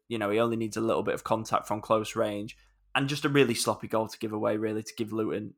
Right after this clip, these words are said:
you know, to put, give Luton the advantage and put the noses in front.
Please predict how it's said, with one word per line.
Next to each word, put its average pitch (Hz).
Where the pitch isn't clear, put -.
you 113
know, 107
to -
put, -
give 110
Luton 107
the 110
advantage 107
and 101
put -
the 107
noses 107
in 107
front. -